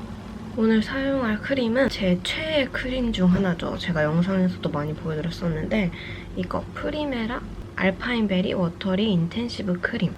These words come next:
요거를 사용해 줄 거예요. 원래 쓰던 게 뭐냐면 꼬잖아요, 원래 패키지가. 이번에 한정으로 프리메라에서 대용량으로 출시를 했어요.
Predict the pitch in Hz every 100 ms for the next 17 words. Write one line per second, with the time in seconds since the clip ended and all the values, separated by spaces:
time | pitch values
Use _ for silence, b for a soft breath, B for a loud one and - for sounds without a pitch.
0 | - 175 170 170 160 175 185 185 180 -
1 | 175 - - - 165 180 - 202 247 247
2 | 247 226 185 196 190 175 170 170 165 202
3 | 196 175 - 247 214 185 175 160 151 156
4 | 165 156 175 170 - - - - 151 160
5 | - 208 208 208 185 180 294 311 370 349
6 | 262 185 170 226 233 214 170 151 170 190
7 | 185 185 196 262 311 277 196 170 - -
8 | - - 180 - 170 -